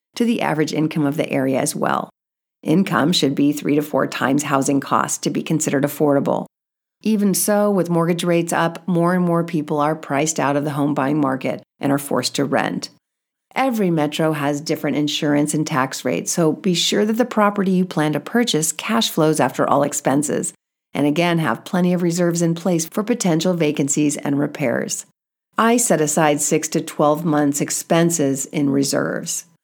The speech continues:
On older homes, I use seven to ten percent of rent set aside for potential repairs, but if you want to be extra cautious and the property hasn't been updated already,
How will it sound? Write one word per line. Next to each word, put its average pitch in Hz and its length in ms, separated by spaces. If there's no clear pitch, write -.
On 165 240
older 240 280
homes, 160 480
I 208 160
use 202 260
seven 208 420
to 185 100
ten 170 280
percent 160 320
of 151 140
rent 143 300
set 135 240
aside 143 320
for 165 120
potential 147 480
repairs, 143 600
but 240 80
if 247 60
you 285 120
want 294 140
to 254 60
be 202 200
extra 180 320
cautious 151 520
and 127 120
the 117 40
property 147 420
hasn't 156 420
been 147 100
updated 147 460
already, 147 540